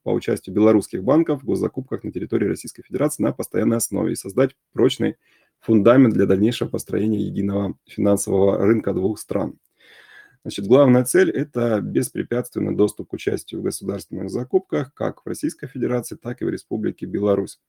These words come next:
В рамках пилотного проекта, запущенного в мае двадцать второго года со сроком до конца двадцать третьего года, э, большинство технических и нормативных вопросов уже были урегулированы. Участие в нём принимают семь белорусских банков.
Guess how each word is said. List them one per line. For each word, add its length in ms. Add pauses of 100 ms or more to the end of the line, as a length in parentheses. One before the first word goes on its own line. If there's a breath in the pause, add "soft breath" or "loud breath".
В 100
рамках 300
пилотного 380
проекта, 640
запущенного 640
в 60
мае 320
двадцать 260
второго 360
года 420 (500 soft breath)
со 140
сроком 400
до 80
конца 300
двадцать 260
третьего 300
года, 380 (100)
э, 160
большинство 440
технических 560
и 40
нормативных 580
вопросов 420
уже 180
были 360
урегулированы. 800
Участие 520
в 60
нём 200
принимают 580
семь 280
белорусских 540 (160)
банков. 440